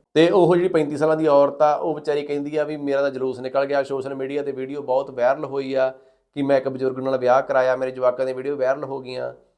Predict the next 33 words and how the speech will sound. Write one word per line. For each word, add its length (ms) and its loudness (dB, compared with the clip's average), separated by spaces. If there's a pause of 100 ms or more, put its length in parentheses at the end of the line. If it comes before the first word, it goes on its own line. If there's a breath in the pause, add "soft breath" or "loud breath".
(200)
ਤੇ 60 0
ਮੈਂ 120 2
ਇੱਕ 100 0
ਦਿਨ 160 -2
ਬਾਅਦ 220 2
ਹੀ 60 -4
ਵਿਧਵਾ 300 0
ਹੋ 140 0
ਗਈ, 100 -8
ਨਾ 180 -2
ਮੇਰੇ 180 -4
ਹੱਥ 60 -2
'ਚ 80 -14
ਜ਼ਮੀਨ 400 -10
ਆਈ, 240 -2 (300)
ਨਾ 120 4
ਕੁਛ 280 -6
ਆਇਆ 120 -2
ਤੇ 60 -6
ਮੇਰਾ 160 -4
ਜਲੂਸ 300 -10
ਵੀ 100 -16
ਸਾਰੀ 360 -8 (480)
ਇੰਡੀਆ 260 -4
'ਚ 60 -8
ਨਿਕਲ 300 -10
ਗਿਆ। 180 -14 (100)
ਇਸ 200 2
ਵੀਡੀਓ 160 0
ਨੂੰ 60 -2
ਸ਼ੇਅਰ 220 0
ਲਾਜ਼ਮੀ 340 -2
ਕਰਿਓ, 360 -2